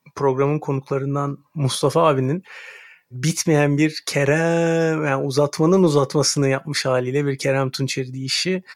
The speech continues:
şu an böyle aklıma geldi ama yani o anki atmosferde tabii ki de duyulanlar, yaşananlar, hissedilenler hepsi bir arada böyle tüyleri diken diken edecek noktada. Benim herhalde en büyük avantajım anons sırasında kendi adımı duyacak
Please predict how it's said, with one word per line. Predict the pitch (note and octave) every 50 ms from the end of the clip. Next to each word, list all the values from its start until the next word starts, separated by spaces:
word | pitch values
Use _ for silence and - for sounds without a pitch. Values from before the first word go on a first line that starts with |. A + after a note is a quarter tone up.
| _ _
şu | - - - - G3 G3
an | F#3 F3 E3+
böyle | E3 D#3+ D#3+ D#3+
aklıma | D#3 D3 - - - D#3+ D#3
geldi | D3+ D3 C#3+ C#3 C3+ C#3+
ama | D3+ D3+ D3 C#3
yani | C3+ C3 C3 C3 C3
o | C3+ C#3+ C#3+ C#3+
anki | C#3 C3+ C3+ - C3+
atmosferde | B2+ - - - B2+ - - - C3 B2+ B2+ C3 C#3
tabii | - - C3+ C3 C3
ki | - C#3+
de | B2 C#3+ C#3+ C#3 C#3 - - - - _ _ - E3 C#3+
duyulanlar, | B2+ B2+ B2+ B2+ B2+ C3 C3 C3 C3 C3 C#3 C#3+ C#3 C3+
yaşananlar, | C3 C3+ B2+ B2+ B2 - - C3+ C3 C3 C3 C3 C3 C3 B2
hissedilenler | A#2+ C3 - - - C3 A#2+ - C3+ B2+ B2+ C3 C#3+ C3
hepsi | C3 B2+ - - - C3+
bir | C3+ B2+
arada | B2+ B2+ B2 B2 B2 C#3+ C#3+
böyle | C3 B2+ B2+ B2+ C3+ C#3+ C#3
tüyleri | C#3 - C#3 B2+ B2+ C3 B2+ B2+
diken | C3 C3 - C3+ C3 B2+
diken | B2+ - - B2 B2
edecek | A#2+ A2+ A2+ A#2 A#2 A#2 - -
noktada. | A#2+ - _ - B2+ A#2+ D3+ E3 F3 _ _ _ _ _ _ _ _ _ _ -
Benim | D3 C3+ C#3 D3 E3+ F3+ F#3+ G3+ -
herhalde | C#3+ D#3 D#3 E3 E3 D#3+ E3+
en | E3+ F3
büyük | F3 E3 D#3+ -
avantajım | D#3+ D3+ C#3+ C#3+ C3+ - D3 C#3 C#3+ F3 F3+ F3+ - _ _
anons | - - D3+ C3+ C#3 D#3+ D#3 -
sırasında | - - D3+ C3+ - - D#3 E3
kendi | D#3+ - C#3+ C#3 C3+ C#3 D3
adımı | C#3+ C3+ C3+ C#3+ D3 C#3+
duyacak | C3+ C#3 C3+ C3 C3 C#3 D3 D3+ - - -